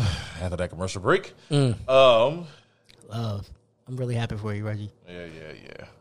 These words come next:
Speaker 1: I
Speaker 2: No.
Speaker 1: appreciate it, man. <laughs>
Speaker 2: But no, um, I got an announcement to make, Reggie.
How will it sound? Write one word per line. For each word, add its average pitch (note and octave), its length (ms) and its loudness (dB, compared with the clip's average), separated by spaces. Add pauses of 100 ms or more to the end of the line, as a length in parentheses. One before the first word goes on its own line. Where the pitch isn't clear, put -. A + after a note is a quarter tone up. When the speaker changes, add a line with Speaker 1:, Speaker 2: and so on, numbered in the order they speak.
Speaker 1:
I E2 80 -6
Speaker 2:
No. C#2+ 80 -8
Speaker 1:
appreciate C#2 320 -10
it, - 100 -18
man. B2 240 -4
<laughs> D3 80 -8
Speaker 2:
But D#3+ 180 8
no, E3+ 140 4
um, D3+ 640 2 (1000)
I D3 60 -12
got G3+ 140 2
an F#3+ 60 4
announcement G3 380 4
to C#3+ 40 2
make, C3 200 0
Reggie. C3 320 0